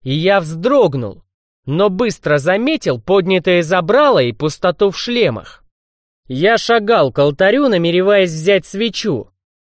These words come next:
Натса заинтересовалась оружием. "Вот это да!" — услышал я её возглас. "Жаль, ты не взял плащ с хранилищем,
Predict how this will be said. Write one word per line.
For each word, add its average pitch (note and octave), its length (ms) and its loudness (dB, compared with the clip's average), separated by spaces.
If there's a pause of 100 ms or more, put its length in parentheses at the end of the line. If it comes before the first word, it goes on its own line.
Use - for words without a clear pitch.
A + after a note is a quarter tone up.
Натса D3+ 560 -2
заинтересовалась E3+ 1040 0
оружием. C#3+ 600 -2 (720)
"Вот F#3+ 440 -2
это B3 300 2
да!" — G3 580 0 (320)
услышал G#3 720 0
я F#3 220 2
её F3 240 2
возглас. D3 720 -2 (360)
"Жаль, E3+ 420 0
ты D#3+ 140 -2
не E3 140 0
взял F#3 340 0
плащ G3 320 2
с - 120 -12
хранилищем, G#3 880 -2